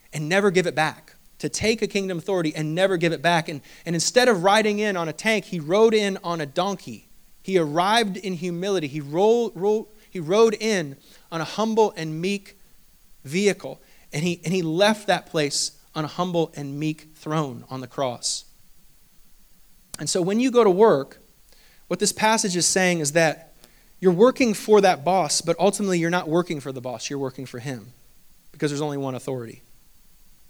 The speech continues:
And, and when you lead your children, you're, you're not actually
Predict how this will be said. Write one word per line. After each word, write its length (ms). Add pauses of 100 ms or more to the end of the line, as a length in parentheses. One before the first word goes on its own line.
(1300)
And, 400
and 100
when 140
you 100
lead 300
your 100
children, 720 (580)
you're, 380
you're 180
not 340
actually 540